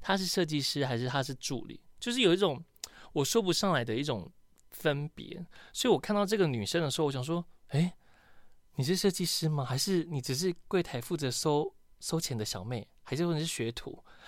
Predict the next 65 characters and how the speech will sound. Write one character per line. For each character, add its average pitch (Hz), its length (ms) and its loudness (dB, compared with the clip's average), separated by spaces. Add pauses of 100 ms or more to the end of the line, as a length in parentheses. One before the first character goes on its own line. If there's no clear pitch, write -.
(160)
所 254 120 2
以 233 40 4
那 262 100 4
个 214 80 4
时 202 140 2
候 196 180 4 (520)
<laughs> - 600 -16
有 175 100 6
点 202 140 4
狐 131 240 0
疑。 143 80 4
当 214 160 6
然 214 100 6
我 139 80 4
自 156 140 -2
己 147 180 0
先 190 220 2
入 214 160 0
为 135 160 4
主， 123 420 -6 (180)
以 127 120 -2
貌 180 180 4
取 - 220 -2
人 104 140 -2
是 - 120 -6
错 143 320 0
的 104 120 -2
啊， 98 60 -2
真 135 120 -4
的 131 60 -4
也 92 80 -6
不 - 120 -10
知 127 100 -8
道， 120 120 -6 (140)
不 160 100 -2
好 85 160 -4
意 127 140 -8
思， 113 320 -8
说 - 180 -2
不 156 80 0
定 151 140 0
他 151 120 2
是 143 120 -4
真 151 200 0
的 143 120 2
很 95 200 -8
厉 110 140 -6
害。 117 260 -2 (380)
好， 113 240 -2
所 170 140 2
以 156 40 6
我 127 60 2
就 139 160 -2
赶 123 240 0
紧 123 160 -2
的 104 160 -4
跟 143 160 -4
他 156 160 -2
说 135 340 2 (520)
我 131 120 2
要 180 120 6
的 165 100 2
发 117 240 -4
型 110 320 -4
啊， 117 320 0